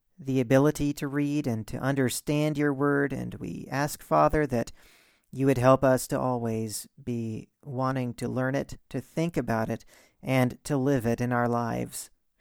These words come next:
We ask, Father, that from these things we read in the Old Testament, that we could learn about your holiness, about the holiness that you demand from your people, even though we know that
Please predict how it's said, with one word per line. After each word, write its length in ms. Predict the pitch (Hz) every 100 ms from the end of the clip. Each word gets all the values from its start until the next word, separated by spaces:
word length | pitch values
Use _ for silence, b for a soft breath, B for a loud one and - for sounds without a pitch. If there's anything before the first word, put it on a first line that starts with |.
| b b b
We 160 | 143 143
ask, 320 | 143 - -
Father, 400 | 147 147 151 147
that 300 | 127 120 - _ _
from 260 | - 143 131
these 400 | 127 127 113 - _
things 260 | - 160 147
we 140 | 151
read 220 | 135 156 151
in 100 | 147
the 100 | 139
Old 260 | 147 135
Testament, 640 | 143 143 - 143 139 139 -
that 240 | 127 120 - b b b b b
we 160 | 170 139
could 200 | 147 135
learn 240 | 160 180
about 440 | 127 123 123 123 -
your 260 | 135 127
holiness, 760 | 113 147 143 143 143 - - - _ _ _ _ _ _ _ _ 139
about 300 | 120 120 -
the 100 | 120
holiness 480 | 143 147 139 131
that 180 | 143 143
you 120 | 139
demand 420 | 131 131 131 135 131
from 220 | 135 123
your 160 | 135 139
people, 480 | 156 147 131 139 - _ _ _ -
even 340 | 156 147 151
though 240 | 143 151 143
we 120 | 139
know 260 | 135 147
that 260 | 127 120